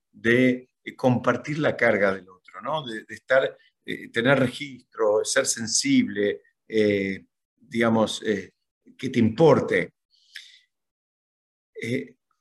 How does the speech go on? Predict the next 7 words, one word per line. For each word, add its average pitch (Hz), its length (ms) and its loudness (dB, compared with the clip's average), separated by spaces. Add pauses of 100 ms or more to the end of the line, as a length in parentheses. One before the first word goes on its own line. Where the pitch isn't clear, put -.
(200)
después 160 420 -2
viene 202 260 2
una 170 320 -8
serie, 117 720 0
la 107 140 0
Mishnah 131 600 -2 (140)
sigue, 120 720 2